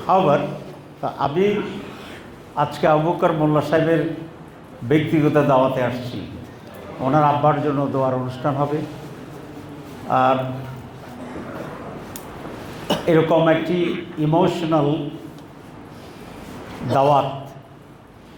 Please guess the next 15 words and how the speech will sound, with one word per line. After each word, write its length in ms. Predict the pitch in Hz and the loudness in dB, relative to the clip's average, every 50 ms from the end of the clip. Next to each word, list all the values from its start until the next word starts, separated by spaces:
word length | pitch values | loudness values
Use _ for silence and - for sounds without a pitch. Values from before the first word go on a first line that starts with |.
| - - - - - - - - | -20 -20 -20 -18 -18 -6 -4 0
এটাতে 300 | 143 - 151 143 - 165 | 2 2 2 4 4 4
মিস 580 | 143 139 131 143 156 165 160 - - - - - - - - - - | 4 4 6 6 6 6 4 2 -2 -4 -6 -8 -10 -12 -12 -10 -6
না 220 | 127 127 135 127 120 - | -2 0 0 0 2 0
করতে 260 | 160 135 - - 160 | -2 0 2 0 2
পারলে 280 | 127 143 143 135 135 131 | 2 4 4 4 4 4
ভালো 280 | 117 120 117 117 123 | 4 4 4 4 4
হতো। 320 | 120 120 120 120 160 190 202 | 4 2 2 0 0 0 0
আমি 380 | 165 120 113 127 131 131 127 - - - - - - - - - | 0 0 0 -2 -2 -2 -4 -6 -8 -12 -12 -12 -14 -14 -6 -2
সেই 100 | - 139 | 0 0
কারণেই 360 | 135 143 135 127 123 139 139 131 | 2 4 2 4 4 4 4 4
আসছি, 420 | 120 123 127 - - 165 - - | 4 2 0 -2 -2 -2 -2 -2
আলহামদুলিল্লাহ। 640 | - 123 123 127 131 120 117 110 110 123 107 117 127 - - - - - - - - - - - - - - - - | -2 -2 0 0 0 2 2 0 0 0 0 -2 -2 -2 -6 -8 -8 -10 -12 -12 -12 -14 -14 -14 -14 -16 -14 -8 -4
এবং 240 | 131 127 139 143 139 | 0 2 4 4 4
সে 160 | 143 - 160 | 4 4 4
উসিলায় 560 | 151 139 131 - 185 185 180 160 127 101 95 | 6 6 4 4 4 4 6 6 4 4 2